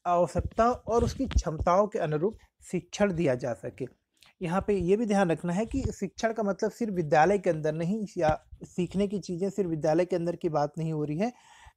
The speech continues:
ऐसी वो सारी चीज़ें या विविध क्रियाकलाप जो कि, अ, कक्षा में और कक्षा के बाहर होती हैं, वो या फिर जो गृह कार्य, कार्य करने को बच्चों को मिलता है, वो सारे बच्चों की, अ, जो बौद्धिक स्तर या शारीरिक क्षमता होती है, उसके अनुरूप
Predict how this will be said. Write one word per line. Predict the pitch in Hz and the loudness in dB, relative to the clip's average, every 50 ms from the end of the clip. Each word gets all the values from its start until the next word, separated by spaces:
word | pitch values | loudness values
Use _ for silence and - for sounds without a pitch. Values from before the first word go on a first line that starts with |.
| - | -4
ऐसी | 175 165 165 160 160 220 220 | 0 0 0 0 0 -2 -2
वो | 185 185 214 | 2 2 0
सारी | 202 - 196 190 196 220 208 | 2 4 4 4 4 4 2
चीज़ें | - 202 175 151 147 170 190 208 214 | 0 -2 -4 -2 -2 -2 -2 -2 -2
या | 202 175 185 175 | 0 2 2 2
विविध | 175 156 165 165 180 196 190 180 - | 2 4 2 2 2 2 0 -4 -4
क्रियाकलाप | 160 165 165 160 156 - - 139 143 160 196 - _ _ _ _ - - _ - 160 | 0 2 4 2 2 2 0 2 2 2 0 0 _ _ _ _ -20 -20 _ -10 -10
जो | 143 127 175 202 | -4 0 0 0
कि, | 196 - - 233 240 233 | 0 0 -4 -4 -4 -2
अ, | - 170 160 156 151 147 147 - - | -2 -2 0 0 0 0 -2 -4 -6
कक्षा | 175 156 - - - 226 226 | -6 -6 -6 -4 0 2 2
में | 214 220 220 | 2 2 0
और | 208 196 185 175 | 0 0 0 0
कक्षा | - 175 160 - - 175 | -2 -4 -4 -2 -2 -2
के | 165 151 | -2 0
बाहर | 139 135 135 147 190 190 | 0 0 0 0 2 2
होती | 175 151 139 - - 165 160 | 2 0 -2 -2 -4 -6 -4
हैं, | 180 214 - 220 - _ - | -4 -6 -6 -10 -16 _ -8
वो | 175 196 240 269 262 _ _ - - - - - - _ _ _ _ _ - | -4 -2 -2 -2 -2 _ _ -10 -8 -6 -8 -10 -10 _ _ _ _ _ -8
या | 156 151 175 175 185 | -2 2 4 4 4
फिर | - - 240 247 220 | 2 0 -2 -2 -2
जो | 202 175 160 233 226 | -2 -2 0 0 -2
गृह | 170 139 156 165 180 214 208 | 0 2 2 4 4 4 2
कार्य, | - 170 147 143 151 147 151 175 185 180 - - | 2 4 4 4 4 4 4 2 2 0 0 2
कार्य | 160 156 165 190 | 2 2 4 2
करने | 180 175 180 165 170 175 | 0 -2 -4 -4 -4 -4
को | 165 185 | -6 -4
बच्चों | 160 151 131 - 165 147 | -4 -4 -4 -6 -6 -8
को | 139 | -8
मिलता | 135 131 135 - 214 | -10 -10 -4 -2 -2
है, | 208 | -2
वो | 208 247 247 | -2 -4 -6
सारे | - - 185 175 190 247 262 | -2 0 2 2 2 2 0
बच्चों | 196 165 160 - - - 226 233 | -2 -4 -4 -6 -4 -6 -6 -6
की, | 214 - - 269 269 - _ _ _ _ _ _ _ - | -6 -6 -6 -6 -6 -6 _ _ _ _ _ _ _ -4
अ, | 156 156 151 151 143 - _ _ _ _ _ _ _ _ _ - | 0 2 2 2 0 -4 _ _ _ _ _ _ _ _ _ -10
जो | 165 165 214 220 | -4 -2 -2 -2
बौद्धिक | 180 147 156 147 156 165 175 247 233 - - - 170 | 0 2 4 4 4 4 2 -4 -4 -6 -10 -10 -10
स्तर | - - - 185 185 185 170 | -10 -4 2 4 4 4 4
या | 180 185 185 | 4 2 2
शारीरिक | 175 - 175 160 156 170 185 196 226 - | 2 2 2 4 4 4 4 0 -2 -6
क्षमता | - - - 147 147 147 190 180 | -6 -8 -6 -6 -2 2 2 4
होती | 175 180 170 - 208 | 4 4 2 2 -4
है, | 202 | -4
उसके | 208 - - - | -4 -4 -2 0
अनुरूप | 214 165 151 143 143 151 139 | 0 0 2 0 -2 -2 -4